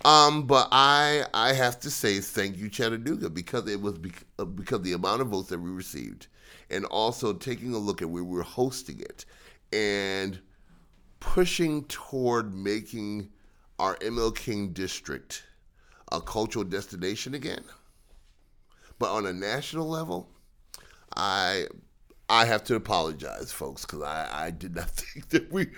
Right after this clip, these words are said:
I didn't think we were going to get it. But, um, but I was so, I was so blessed.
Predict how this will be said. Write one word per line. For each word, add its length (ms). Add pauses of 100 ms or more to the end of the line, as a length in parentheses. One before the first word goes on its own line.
(340)
I 120
didn't 240
think 200
we 80
were 80
going 220
to 60
get 280
it. 200
But, 180
um, 340 (120)
but 220
I 40
was 140
so, 360
I 100
was 180
so 520 (920)
blessed. 600